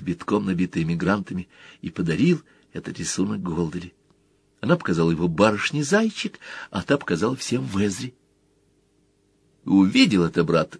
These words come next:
Эля, и опять мне досталось. "Человечки, опять? Перестанешь ты когда-нибудь человечков малевать?" Давно уж Эля не колотил меня так. Я рассказал об этом Голдели, а она барышне Зайчик.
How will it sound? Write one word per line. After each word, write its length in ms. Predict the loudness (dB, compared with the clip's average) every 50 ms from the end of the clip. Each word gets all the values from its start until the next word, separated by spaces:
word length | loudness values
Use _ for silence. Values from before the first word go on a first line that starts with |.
| -8
Эля, 420 | -6 -4 -4 -4 -4 -6 -6 -8 -10 _ 0
и 220 | 4 4 6 4
опять 480 | 4 0 -6 _ -10 -10 -10 -10 -12 -18 -20
мне 120 | -20 -20
досталось. 580 | -18 -16 -14 -14 -14 -16 -18 -18 -16 -18 -18 -18 -20 -20 -20 -20 -20 _
"Человечки, 1300 | -10 -8 -6 -6 -2 2 6 8 8 8 8 8 6 4 2 0 0 -2 -2 0 4 6 6 6 4 -2 -10 -20 -18 -12
опять? 840 | -10 -10 -2 4 8 10 10 10 10 10 8 6 4 -2 -14 -16 _ _ -20 -20 -12 -2
Перестанешь 680 | 4 6 6 6 6 4 2 6 8 8 8 8 4 2
ты 100 | 0 -4
когда-нибудь 420 | -2 6 6 6 6 6 2 0
человечков 880 | 0 4 8 8 10 10 10 6 6 4 0 0 2 2 2 2 0 -6
малевать?" 640 | -8 -2 2 2 4 4 6 4 4 2 -2 -10 _ _ -20 _ -20 -20 -20 -20 -20 -20 _ _ _ _ 0 6
Давно 540 | 6 8 8 8 6 6 6 8 8 8 6
уж 260 | 6 4 2 0 -2 -4 -12 -20 -20 -14 -6
Эля 420 | 0 4 6 6 6 6 6 2 0
не 100 | -4 -10
колотил 540 | -8 -4 -4 -4 -4 -4 -2 0 0 0 0
меня 180 | -2 -4 -6 -8
так. 320 | -12 -14 -16 -16 -18 -20 -20 _ _ _ _ _ _ _ _ _ _ _ _ _ _ _ _ _ _ _ _ _ -4
Я 160 | 0 2 4
рассказал 480 | 4 4 2 2 2 4 6 8 8 8
об 120 | 8 6
этом 240 | 6 2 2 2 4
Голдели, 440 | 6 6 6 6 4 2 0 -2 -4 _ _ _ _ _ _ _ _ _ _ _ _ _ -2
а 140 | 0 2 2
она 160 | 2 2 2
барышне 480 | 2 0 0 0 -2 -6 -6 -6 -6
Зайчик. 480 | -4 -4 -4 -6 -6 -8 -12 -12 -12 -16